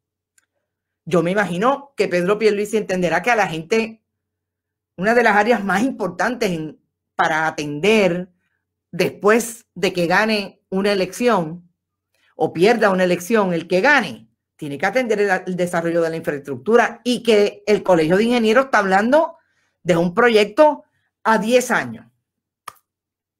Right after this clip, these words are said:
Y usted me dice a mí que Pedro Pierluisi dice que tiene conflicto de calendario. Yo no sé lo que piensan los, los correligionarios de Pedro Pierluisi y del Partido Nuevo Progresista, pero a mí me parece,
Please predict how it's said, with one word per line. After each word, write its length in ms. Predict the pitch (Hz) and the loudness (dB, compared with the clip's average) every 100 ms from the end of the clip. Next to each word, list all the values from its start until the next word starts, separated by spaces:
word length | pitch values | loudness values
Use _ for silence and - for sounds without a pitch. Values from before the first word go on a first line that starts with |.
| _ _ _ _ | _ _ _ _
Y 80 | 170 | -10
usted 200 | 170 214 | -6 0
me 160 | 240 | 0
dice 280 | 240 240 233 | -2 -2 0
a 80 | 175 | 0
mí 180 | 208 233 | -2 -2
que 140 | 196 | -2
Pedro 320 | 175 196 220 | 0 0 0
Pierluisi 520 | 214 180 170 214 220 | 0 0 0 -4 -4
dice 280 | 170 175 226 | -4 -4 -4
que 100 | 180 | -4
tiene 220 | 151 190 | -2 -4
conflicto 520 | 220 175 127 156 156 214 | 0 -2 -2 -4 0 0
de 120 | 214 | 2
calendario. 920 | 196 185 143 131 185 262 233 127 - _ _ _ | 0 0 -2 0 0 4 2 0 -8 _ _ _
Yo 120 | - 151 | -4 -4
no 100 | 147 | -2
sé 140 | 160 | -2
lo 100 | 170 | 0
que 120 | 240 | 0
piensan 360 | 247 220 214 185 | 0 0 2 2
los, 140 | 180 180 - _ | 0 -2 -20 _
los 440 | 180 170 156 139 - _ _ _ _ _ _ | 0 2 2 -2 -12 _ _ _ _ _ _
correligionarios 840 | - 185 190 175 160 156 151 165 180 | -2 0 2 0 -2 -2 -2 -2 0
de 100 | 175 | 0
Pedro 300 | 165 156 160 | 0 -2 -2
Pierluisi 480 | 156 143 160 220 285 | -4 -4 -4 -2 2
y 40 | |
del 140 | 214 | 2
Partido 360 | 165 151 151 151 | 2 -2 0 0
Nuevo 180 | 147 135 | 0 0
Progresista, 640 | 139 127 120 190 185 202 | -2 -4 -6 -8 -2 0
pero 160 | 208 175 | 2 0
a 60 | |
mí 120 | 131 120 | 0 -6
me 100 | 127 | 0
parece, 720 | - 208 208 285 311 311 | 2 2 2 4 2 0